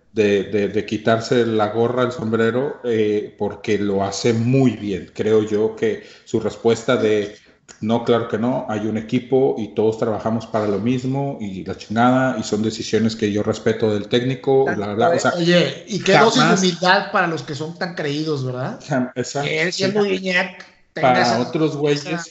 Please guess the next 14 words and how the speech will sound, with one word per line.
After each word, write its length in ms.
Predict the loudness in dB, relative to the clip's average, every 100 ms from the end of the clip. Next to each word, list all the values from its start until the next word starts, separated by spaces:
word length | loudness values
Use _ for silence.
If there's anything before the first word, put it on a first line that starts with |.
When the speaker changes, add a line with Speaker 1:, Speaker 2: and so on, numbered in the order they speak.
| -2
Speaker 1:
que, 140 | -2
que, 20 | -2
Speaker 3:
posibilidad. 380 | -2 0 -2 -4
Speaker 1:
que 340 | -4 -2 -2
no 140 | 0
los 200 | 2 0
meten 640 | 0 -4 -6 -6 -6 -6 -6
en 200 | -6 -6
un 120 | -6
partido 420 | -6 -6 -4 -4
así 200 | -4 -6
de 120 | -4
Speaker 2:
Salen 40 | -4
Speaker 1:
importante 760 | -4 -4 -2 -4 -4 -4 -4